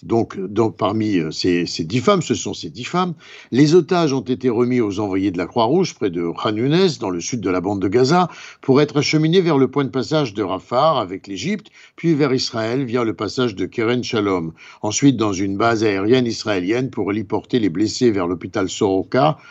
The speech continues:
en partie, et d'autres libérés ont été conduits par la route à Ramat Gan, à l'hôpital Sheba, où les attendaient leurs proches. Toutefois, comme les soirs précédents, des milliers de Gazaouis ont fait obstruction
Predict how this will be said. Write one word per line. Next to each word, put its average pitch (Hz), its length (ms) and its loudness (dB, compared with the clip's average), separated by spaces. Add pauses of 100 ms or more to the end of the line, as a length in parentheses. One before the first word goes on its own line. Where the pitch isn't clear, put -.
(180)
en 139 140 2
partie, 156 480 0
et 156 60 8
d'autres 151 340 4
libérés 123 360 2
ont 143 80 -2
été 120 280 -2
conduits 95 320 -6
par 127 160 2
la 95 120 0
route 113 300 -2 (280)
à 110 100 2
Ramat 110 240 0
Gan, 117 300 0
à 110 40 -2
l'hôpital 101 520 -2
Sheba, 110 520 0 (240)
où 117 100 -4
les 104 180 0
attendaient 104 380 2
leurs 113 160 4
proches. 123 460 0 (320)
Toutefois, 175 340 2
comme 139 240 0
les 120 120 -2
soirs 107 300 -2
précédents, 127 640 -2
des 120 160 -2
milliers 131 320 2
de 107 140 0
Gazaouis 120 640 4
ont 107 100 0
fait 110 160 -2
obstruction 131 800 2